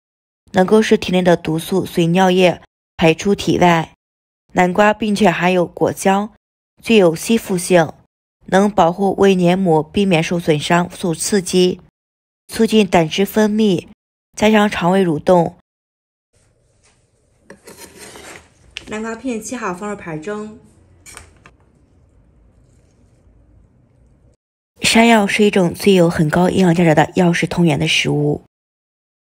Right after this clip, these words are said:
Speaker 1: 山药能够改善体质、健脾益胃、滋肾益精等功效。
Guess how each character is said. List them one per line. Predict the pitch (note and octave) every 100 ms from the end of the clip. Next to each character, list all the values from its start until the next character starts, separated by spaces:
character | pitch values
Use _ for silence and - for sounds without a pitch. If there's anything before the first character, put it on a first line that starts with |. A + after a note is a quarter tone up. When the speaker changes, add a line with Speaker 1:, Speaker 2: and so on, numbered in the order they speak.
| _ _ _
Speaker 1:
山 | - - G#3+
药 | G#3+ G3
能 | F3 E3+
够 | F#3 F3+
改 | F3 D#3+
善 | - F3+
体 | F3 F3
质、 | - E3+ E3 C#3 _ _ _ _ _ _
健 | - - G3+ F3+
脾 | - E3 -
益 | F#3 F#3
胃、 | E3+ G3 F3+ - _ _ _ _ _ -
滋 | - A#3 A#3+
肾 | A3+ A#3 F#3 -
益 | G#3 F#3+
精 | F3+ G#3+ G#3 -
等 | - D#3+
功 | E3 E3
效。 | E3 E3+ D#3 -